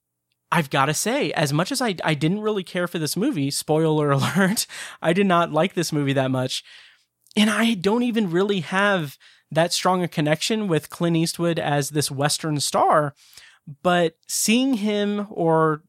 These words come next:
you know, a body double of him riding the horse, and then the scene where he is, like, actually on the, like, he himself is on the horse and it's kinda stationary,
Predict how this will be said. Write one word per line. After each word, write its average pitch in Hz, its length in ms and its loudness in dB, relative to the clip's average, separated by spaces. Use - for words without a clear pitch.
you 156 120 -2
know, 139 300 0
a - 140 -4
body 151 260 2
double 143 240 0
of 135 120 -4
him 139 280 0
riding 185 320 2
the 151 80 0
horse, 135 300 -2
and 185 120 0
then 180 140 2
the 165 80 0
scene 208 320 -2
where 165 120 -2
he 170 180 -2
is, 156 240 -2
like, 147 200 -4
actually 165 480 -2
on 156 220 0
the, 147 120 -2
like, 143 180 -4
he 165 260 -2
himself 143 340 0
is 135 80 -6
on 143 140 0
the 131 80 -2
horse 170 240 0
and 135 100 -2
it's - 200 -8
kinda 131 180 -4
stationary, 139 640 -2